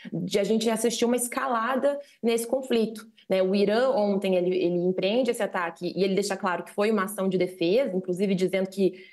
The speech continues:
pra ele estaria concluído, né, no comunicado que foi soltado, mas agora, pra gente saber como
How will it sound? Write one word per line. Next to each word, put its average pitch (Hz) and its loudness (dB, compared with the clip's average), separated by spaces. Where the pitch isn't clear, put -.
pra 190 -2
ele 214 2
estaria 190 0
concluído, 202 0
né, 180 2
no 190 2
comunicado 185 -2
que - -20
foi 180 -2
soltado, 196 -2
mas 220 0
agora, 196 2
pra 185 -2
gente 247 -2
saber 185 0
como 247 2